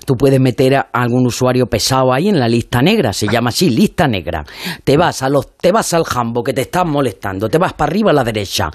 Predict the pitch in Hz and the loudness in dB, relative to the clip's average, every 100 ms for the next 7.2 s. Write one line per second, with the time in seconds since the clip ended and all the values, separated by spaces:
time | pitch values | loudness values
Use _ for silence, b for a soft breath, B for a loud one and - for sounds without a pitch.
0 | B B 123 147 - 185 196 185 165 127 | B B -2 -2 0 0 0 -2 -4 -2
1 | 107 92 104 135 120 127 120 143 - 127 | -4 -2 -2 0 0 0 0 0 0 -4
2 | - 220 151 123 113 110 107 202 - B | 2 2 2 0 -2 -2 0 0 -4 B
3 | B B B B B - 127 139 123 160 | B B B B B 0 2 2 2 -2
4 | 160 160 151 139 131 127 123 123 107 147 | 0 -4 -2 0 0 0 -2 -2 0 0
5 | 180 123 135 190 - 135 160 202 196 160 | 0 -2 -2 -2 -6 -2 0 2 2 2
6 | 131 120 - 143 139 139 127 - 139 135 | 2 -2 0 -2 0 0 0 0 0 2
7 | 151 | 0